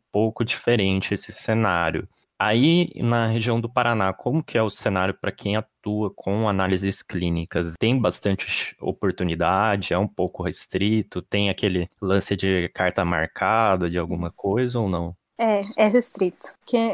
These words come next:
Speaker 2: infelizmente, é. Não adianta, sabe? É,
Speaker 1: Uhum.
Speaker 2: tem aquele, rola muito aquele negócio da indicação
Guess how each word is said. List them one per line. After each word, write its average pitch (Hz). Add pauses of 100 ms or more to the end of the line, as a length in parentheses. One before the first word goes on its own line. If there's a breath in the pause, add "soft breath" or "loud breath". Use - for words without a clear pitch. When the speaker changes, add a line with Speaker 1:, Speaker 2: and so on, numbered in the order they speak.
Speaker 2:
infelizmente, 262 (100)
é. 190
Não 220
adianta, 208
sabe? 214 (220 loud breath)
É, 202
Speaker 1:
Uhum. -
Speaker 2:
tem 226
aquele, 208
rola 220
muito 220
aquele 226
negócio 208
da 208
indicação 214